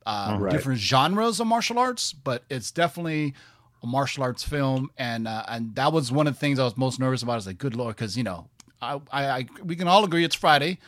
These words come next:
Speaker 1: Uh, Finn Jones, uh, <laughs> Finn Jones is a curly huck, very fuck Friday, and how they shit the bed with the Finn Jones, uh, casting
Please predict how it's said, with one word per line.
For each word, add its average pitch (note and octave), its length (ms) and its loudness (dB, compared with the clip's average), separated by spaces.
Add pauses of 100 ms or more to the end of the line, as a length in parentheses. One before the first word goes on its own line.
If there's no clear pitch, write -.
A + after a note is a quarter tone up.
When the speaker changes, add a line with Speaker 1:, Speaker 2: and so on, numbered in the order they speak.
(380)
Speaker 1:
Uh, B2 480 0 (260)
Finn D#3 300 0
Jones, C#3+ 420 0
uh, B2 540 0
<laughs> - 0 - (480)
Finn G#3 220 4
Jones F#3 260 6
is D3 80 0
a D3 60 0
curly E3 240 2
huck, D3+ 240 2
very D3+ 340 0
fuck D#3 300 0
Friday, C#3 460 4 (460)
and D3 140 -2
how D#3+ 540 4
they C#3 200 0
shit D#3 300 0
the D3+ 60 -4
bed C#3 580 4
with B2 140 -6
the A#2 80 -8
Finn C3+ 260 0
Jones, A#2+ 420 -2
uh, G#2 460 -6 (160)
casting A#2+ 580 -4